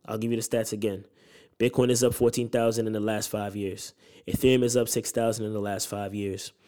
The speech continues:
Cardano is up one thousand in the last year. Let's get this money, people.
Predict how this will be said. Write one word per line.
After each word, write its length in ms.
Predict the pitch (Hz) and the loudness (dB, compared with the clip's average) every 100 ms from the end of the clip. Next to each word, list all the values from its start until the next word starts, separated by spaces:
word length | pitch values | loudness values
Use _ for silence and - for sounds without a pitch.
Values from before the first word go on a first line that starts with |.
| - - | -20 -8
Cardano 560 | - 110 120 123 127 120 | 0 0 2 2 4 4
is 140 | 110 | 4
up 280 | 123 120 - - _ _ _ _ _ | 4 4 0 -8 _ _ _ _ _
one 180 | 117 123 | 2 2
thousand 400 | 120 117 117 117 | 2 2 2 0
in 40 | 110 | -2
the 80 | 104 | -2
last 340 | 101 104 - | -2 -2 -2
year. 300 | 110 107 98 - _ _ _ _ _ _ | 0 0 -2 -14 _ _ _ _ _ _
Let's 200 | - 95 | -10 -8
get 180 | - 104 | -6 -4
this 180 | 110 - | -2 -2
money, 220 | 117 113 | -2 -2
people. 440 | 107 98 87 101 | -4 -6 -8 -12